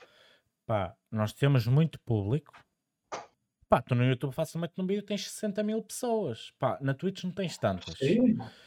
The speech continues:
Speaker 1: Pá, podes ter tantas, mas em Portugal não tens tantas, porque as pessoas não vão ver várias vezes a mesma stream.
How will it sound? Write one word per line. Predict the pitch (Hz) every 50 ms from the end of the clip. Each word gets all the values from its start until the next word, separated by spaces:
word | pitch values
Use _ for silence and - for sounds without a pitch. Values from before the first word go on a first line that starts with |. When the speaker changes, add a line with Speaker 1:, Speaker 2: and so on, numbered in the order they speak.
| - - - _ _ _ _ -
Speaker 1:
Pá, | - 117 -
podes | - - 165 175 - -
ter | - 160 139
tantas, | - 143 127 107 92 98 92
mas | 110 113 110 127
em | 131
Portugal | 117 - - 139 143 160 165
não | 165 165 147
tens | - 156 143 -
tantas, | - - 104 95 95 - 92 - - _ _ -
porque | 101 98 - -
as | 113 107
pessoas | _ - - - 131 123 123
não | 135 135
vão | 131 131 131
ver | 135 143 135
várias | 139 139 139 143 139 127
vezes | 123 151 147 135 147
a |
mesma | 147 147 143 143 143
stream. | 135 - - - 98 92 82